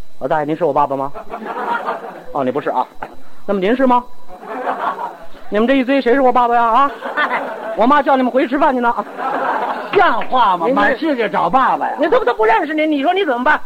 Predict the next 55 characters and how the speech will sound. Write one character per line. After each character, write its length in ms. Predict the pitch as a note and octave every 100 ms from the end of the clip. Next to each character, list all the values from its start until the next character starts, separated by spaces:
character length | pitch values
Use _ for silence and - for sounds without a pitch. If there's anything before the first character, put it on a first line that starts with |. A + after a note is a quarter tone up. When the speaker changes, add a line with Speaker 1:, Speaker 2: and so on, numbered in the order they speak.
| -
Speaker 1:
你， 100 | G#3
你 140 | C4 C4+
不 100 | D#4
知 100 | E4
你 80 | C#4
吃 160 | D4+
什 80 | C#4+
么 100 | C#4+
药 180 | D#4 C4
的。 140 | A#3+ -
Speaker 2:
我 100 | B3
们 180 | G#3+ E4+
有 140 | C#4+ - C4+
暗 200 | D4+ G#3
号 180 | - C#4+
啊。 360 | E4+ G3+ F#2+ - - - -
Speaker 1:
儿， 80 | -
儿， 220 | - D4+ -
儿 140 | E4
子 120 | F4+
也 100 | D4
对 80 | A#3+
暗 160 | C#4 C4+
号。 160 | C#4+ C4
Speaker 2:
那 80 | - E3+
可 140 | B2
不。 240 | G#2+ F2+ F2+ -
Speaker 1:
大 140 | C4+
街 160 | C4+ C#4
上， 160 | A#3+ -
Speaker 2:
啊。 240 | - E4+ -
Speaker 1:
天 100 | C#5 C5+
王 180 | B4 C5+
盖 140 | C5+
地 100 | B4
虎， 80 | C#5+ B4+ C#5 B4+ -
Speaker 2:
宝 220 | C4 F#4+
塔 240 | C4+ C#4
镇 200 | E4 A4+
河 140 | G4+ G#4+
妖。 100 | A4+ A#4
Speaker 1:
木 300 | D5 C#5+ -
哈 80 | A4+
木 260 | C5 C5
哈。 180 | G4 A4 -
Speaker 2:
正 160 | F4+ D4
常 160 | D4+ E4
不 100 | D4+
是 140 | E4+
说 180 | C#4+ F4+
话， 180 | F4+ D4
谁 180 | - G4
也 180 | G#4+
没 300 | F#4+ F#4 G4+
有。 240 | F#4+ D4